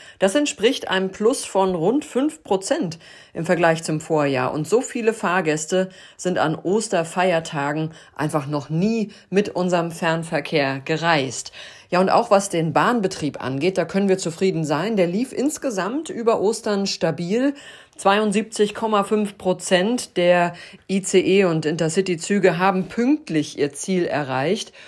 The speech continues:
Und gleichzeitig wurde auch während der Feiertage ja auf unseren Baustellen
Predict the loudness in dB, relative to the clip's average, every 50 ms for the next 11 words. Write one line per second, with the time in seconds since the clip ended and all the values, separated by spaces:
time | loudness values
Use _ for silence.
0 | -20 -20 -20 -6 -4 -2 2 4 6 6 6 4 0 -4 -6 -2 -2 0 0 0
1 | 0 -2 -2 -2 -2 2 2 4 4 4 4 4 2 2 2 0 -2 -2 -2 -2
2 | 0 -2 -2 -2 -2 -2 -2 -2 0 0 0 -2 -2 -4 -4 -2 -2 -2 -2 -2
3 | -2 -4 -6 -8 -6 -4 -2 -2 0 0 -2 -2 -2 0 0 0 0 0 -2 -4
4 | -4 -4 -4 -2 -2 -4 -4 -6